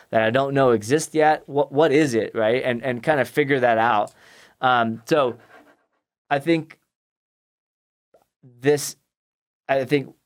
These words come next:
templates are great for exactly that, right? You come up, you start with a template, and then you can modify it to stick within that mold. Um, but I think the biggest failure in cold email is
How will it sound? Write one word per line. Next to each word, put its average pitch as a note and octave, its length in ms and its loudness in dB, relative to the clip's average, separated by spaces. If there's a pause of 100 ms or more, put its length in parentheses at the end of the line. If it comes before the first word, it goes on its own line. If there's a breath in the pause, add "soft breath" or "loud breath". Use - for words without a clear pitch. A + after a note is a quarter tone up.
(280)
templates F3 440 2
are C#3 60 2
great B2 280 -2
for A#2 140 -2
exactly A2 640 -2
that, A2 300 2
right? A#2 200 0
You A#2+ 120 -4
come C#3 240 -2
up, C#3 220 -4
you B2+ 100 -6
start C#3+ 180 0
with C#3+ 120 0
a C3+ 60 -2
template, C#3 540 -2 (420)
and C3 120 -2
then B2+ 80 0
you B2 100 -2
can B2+ 160 -2
modify A#2 520 0
it G#2+ 120 -2
to A#2+ 80 -10
stick E3 320 -2
within A#2+ 300 0
that G#2 160 0
mold. A#2 460 0 (580 soft breath)
Um, A2+ 440 0 (200)
but C3 120 2
I C3 120 2
think D3+ 400 -6
the B2+ 120 0
biggest D3+ 440 -2
failure C3+ 300 4
in A#2 120 0
cold A2+ 260 0
email D3 300 2
is A2+ 160 -2